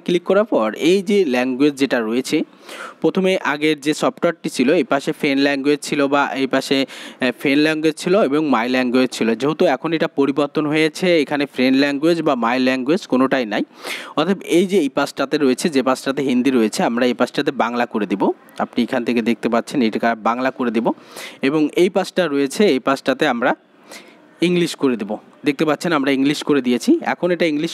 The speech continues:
করলে কি হবে আর বাংলা করলে কি হবে? এখন এই যে সার্চ ইঞ্জিনটা রয়েছে, সরি, এই যে সার্চ ইঞ্জিনটা রয়েছে, অনেকেরই কিন্তু এই সার্চ ইঞ্জিনটা আসছে না।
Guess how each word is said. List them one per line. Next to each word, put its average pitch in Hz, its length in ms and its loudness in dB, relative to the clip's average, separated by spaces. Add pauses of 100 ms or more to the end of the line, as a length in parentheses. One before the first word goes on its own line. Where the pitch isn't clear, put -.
করলে 175 260 4
কি 190 140 -2
হবে 165 200 0
আর 185 40 0
বাংলা 143 380 0
করলে 151 240 2
কি 165 120 -4
হবে? 143 140 0 (600)
এখন 165 180 0 (140)
এই 175 120 4
যে 214 60 2 (100)
সার্চ 170 220 -2
ইঞ্জিনটা 170 380 0 (100)
রয়েছে, 139 300 0 (960)
সরি, 135 220 2 (120)
এই 143 100 0
যে 170 60 0
সার্চ 160 300 -2
ইঞ্জিনটা 190 380 0
রয়েছে, 143 320 0 (500)
অনেকেরই 185 300 2
কিন্তু 202 260 0 (120)
এই 170 140 2
সার্চ 160 260 -2
ইঞ্জিনটা 180 320 0 (120)
আসছে - 320 -6
না। 98 60 -8